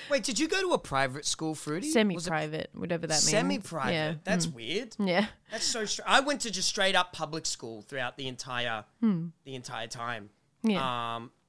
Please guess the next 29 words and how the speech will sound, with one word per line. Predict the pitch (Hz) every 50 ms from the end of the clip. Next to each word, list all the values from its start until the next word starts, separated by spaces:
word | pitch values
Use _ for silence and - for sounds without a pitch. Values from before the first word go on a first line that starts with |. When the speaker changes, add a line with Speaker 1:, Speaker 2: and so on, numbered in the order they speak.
| _ _ -
Speaker 1:
and | 165 160 151 151 147 143 135 135 - - _ _ _ _ _ _ _ _ _
for | - - 202 185
me, | 165 170 185 214 202
public | - 190 180 170 165 160 147
school | - - 170 165 160 147
was | 147 131 151
like, | 151 139 139 135 131 - - - _ _ _ _ _ _ _ _ _ _ -
um, | 147 147 143 139 131 131 127 123 120 120 117 120 120 - _ _ _ _ -
like, | 170 156 147 - - _ -
all | 190 208 220 226 220 214
walks | 170 151 190 196 202 185 - - -
of | 165 139
life. | 156 151 143 143 135 120 - - - - - _ _ -
You | 151 147
know, | 147 147 151 160
it | 156
w-, | 160 151 151 156 -
I | 165 151 151 151
will | 147 147 165 196 190
say | 190 - 202 175 151 139
that | 127 151 147 135 120 - -
I, | 139 147 147 143 - _ _ _ _ _ _ _ _ -
it | 165
was | 165 143 135
very | 131 131 175 175 175 170 170 160
multicultural. | 151 160 160 165 170 - - 175 147 - - 175 170 170 165 - - 175 175 170 165 165 170 - -
It | 160 175 -
was, | 170 165 151 143 160
like, | 151 143 139 131 -